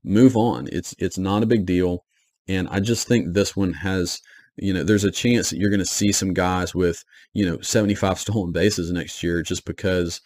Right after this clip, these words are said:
um, pitchers are not adjusting to this very strange rule, and, and runners just have basically a, a, a free pass to second base. I just don't like that.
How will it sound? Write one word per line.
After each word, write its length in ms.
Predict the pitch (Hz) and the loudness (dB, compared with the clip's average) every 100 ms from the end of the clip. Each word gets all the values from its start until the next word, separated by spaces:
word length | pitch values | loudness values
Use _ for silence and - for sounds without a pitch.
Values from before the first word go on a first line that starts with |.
| - - _ 92 | -20 -20 _ -6
um, 400 | 92 90 82 - _ _ _ - | -4 -2 -4 -10 _ _ _ -2
pitchers 420 | 110 - 92 87 | -2 2 0 0
are 180 | - 90 | -4 -2
not 320 | 87 92 92 - | -2 -2 -4 -6
adjusting 540 | 80 95 95 - 85 | -4 0 0 -2 -6
to 120 | - | -4
this 220 | 82 85 - | -2 -4 -4
very 320 | 78 90 85 | -2 -2 0
strange 400 | - 92 87 85 | -4 -4 -4 -4
rule, 460 | 85 92 87 80 _ - - _ - | -2 0 0 -4 _ -20 -20 _ -6
and, 360 | 90 87 - _ _ _ _ _ | -4 -4 -6 _ _ _ _ _
and 240 | 87 87 82 | -8 -6 -2
runners 300 | 90 90 - | -2 -2 -2
just 180 | 87 - | -4 -2
have 220 | 90 80 | -2 0
basically 380 | 87 - 92 85 | -4 0 0 0
a, 80 | - | -2
a, 160 | 87 - _ - | -6 -8 _ -14
a 60 | |
free 340 | 78 - 92 92 | -14 -4 0 0
pass 500 | - 98 85 80 - | 0 -2 -2 -6 -8
to 140 | 92 | -8
second 380 | 87 - - - | -4 -6 -6 -6
base. 320 | 78 76 - | -4 -4 -4
I 160 | - 85 | -6 -4
just 200 | 87 87 | -4 -4
don't 180 | 90 53 | -6 -6
like 220 | 73 - | -8 -10
that. 200 | 69 | -12